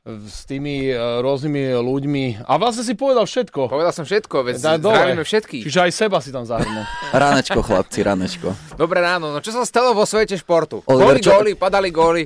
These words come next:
Speaker 3: V-, góly, body, sekundy.
Speaker 1: Góly, body, sekundy. T, t, t, t, t, t, t, t, t. Pozor, zakrutá.
Speaker 2: No čo, góly, sekundy, padali?
Speaker 3: Sledoval si nejakých šport-, športovú udalosť
Speaker 1: No
Speaker 3: cez
Speaker 1: tak čo,
Speaker 3: víkend?
Speaker 1: ale povedz.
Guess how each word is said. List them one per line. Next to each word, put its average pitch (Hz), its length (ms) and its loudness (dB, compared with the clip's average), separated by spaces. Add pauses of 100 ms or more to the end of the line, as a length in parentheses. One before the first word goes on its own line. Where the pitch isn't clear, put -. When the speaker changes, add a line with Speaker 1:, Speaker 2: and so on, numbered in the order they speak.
Speaker 3:
V-, - 240 -8
góly, 151 220 6
body, 143 220 2
sekundy. 113 520 2
Speaker 1:
Góly, 175 320 4
body, 190 300 2
sekundy. 160 520 0
T, 269 220 0
t, 277 260 -2
t, - 140 -4
t, 269 240 0
t, 208 140 -6
t, 254 180 0
t, 214 140 -8 (100)
t, 214 160 -8 (240)
t. 233 120 0 (140)
Pozor, 208 300 -2
zakrutá. 190 640 -2 (1700)
Speaker 2:
No 139 120 -4
čo, 165 160 0
góly, 156 480 0
sekundy, 156 480 -8
padali? 135 540 -4 (200)
Speaker 3:
Sledoval 123 460 4
si 143 160 -4
nejakých 120 420 0
šport-, 117 300 0
športovú 110 500 0
udalosť 101 300 4
Speaker 1:
No - 60 -6
Speaker 3:
cez 117 80 0
Speaker 1:
tak - 80 0
čo, - 20 2
Speaker 3:
víkend? 110 300 0
Speaker 1:
ale 233 180 0
povedz. 262 560 -2